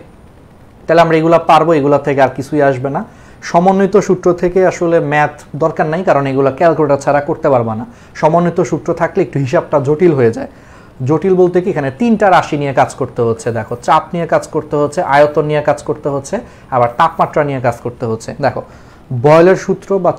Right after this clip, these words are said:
চার্লসের সূত্র তুমি কিন্তু দুইটা করে রাশি নিয়ে কাজ করতেছিলা, কিন্তু এখানে তুমি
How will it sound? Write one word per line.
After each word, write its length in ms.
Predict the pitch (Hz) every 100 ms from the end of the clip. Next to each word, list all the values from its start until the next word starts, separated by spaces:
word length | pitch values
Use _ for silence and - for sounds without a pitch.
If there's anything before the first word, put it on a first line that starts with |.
| -
চার্লসের 360 | 160 151 170
সূত্র 320 | 160 156 147 120
তুমি 160 | 143 147
কিন্তু 180 | 160
দুইটা 320 | 156 139 175 175
করে 200 | 165 160
রাশি 280 | 143 -
নিয়ে 180 | 135 131
কাজ 200 | 123 120
করতেছিলা, 520 | - 117 - - - - - - -
কিন্তু 180 | 135 131
এখানে 220 | 139 160
তুমি 160 | 160